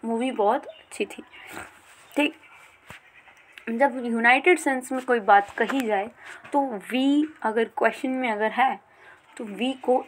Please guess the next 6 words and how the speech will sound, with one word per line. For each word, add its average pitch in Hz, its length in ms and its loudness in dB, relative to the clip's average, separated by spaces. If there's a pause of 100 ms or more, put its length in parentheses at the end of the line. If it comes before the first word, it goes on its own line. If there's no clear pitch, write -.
इट 311 160 0
में 269 180 -2
चेंज 220 320 -8
करते - 320 -16
हैं। - 80 -20 (1200)
ठीक, 226 200 -8